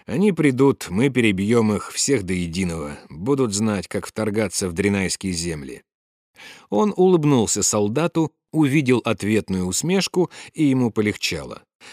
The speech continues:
План Гелана хорош. Командир хоть и сухарь, а мозги у него работают.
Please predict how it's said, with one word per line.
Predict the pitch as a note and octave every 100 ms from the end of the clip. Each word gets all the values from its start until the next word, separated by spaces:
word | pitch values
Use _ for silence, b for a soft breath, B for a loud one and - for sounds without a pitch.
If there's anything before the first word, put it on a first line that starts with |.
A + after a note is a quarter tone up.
| B -
План | D#3 G#3 F#3
Гелана | F3 G3 G#3 F#3+
хорош. | - F#3 F3 A2+ D#2+ - - -
Командир | - G#2 C3 D3 F#3+
хоть | C#3+ D#3 C#3+
и | C#3
сухарь, | - B2+ - G#3+ F#3+ B B B
а | A2+
мозги | C#3 D#3+ D3+ F#3+
у | F3+
него | E3 D3+ D#3
работают. | C#3 F2 D2+ - - -